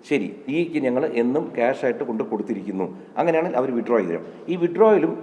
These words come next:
ഇതിനകത്ത് വന്നിരിക്കുന്നതും സ്റ്റേറ്റ്മെന്റിൽ വരും. ഇത് രണ്ടും മാച്ച് ചെയ്യിച്ചാൽ പ്രശ്നം തീരും. വിഡ്രോയിൽ ഇല്ല, ഇവർ വേറെ ആരെങ്കിലും പേരിലോട്ടാണ് മാറ്റിയിരിക്കുന്നതെങ്കിൽ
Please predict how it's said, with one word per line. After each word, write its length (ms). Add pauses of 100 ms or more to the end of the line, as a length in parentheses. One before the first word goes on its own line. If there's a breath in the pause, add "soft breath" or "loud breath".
(240)
ഇതിനകത്ത് 360
വന്നിരിക്കുന്നതും 480 (100)
സ്റ്റേറ്റ്മെന്റിൽ 480
വരും. 140 (280 loud breath)
ഇത് 140
രണ്ടും 260
മാച്ച് 180
ചെയ്യിച്ചാൽ 360
പ്രശ്നം 300
തീരും. 200 (340 loud breath)
വിഡ്രോയിൽ 420
ഇല്ല, 120 (220)
ഇവർ 100 (100)
വേറെ 200
ആരെങ്കിലും 300
പേരിലോട്ടാണ് 480
മാറ്റിയിരിക്കുന്നതെങ്കിൽ 640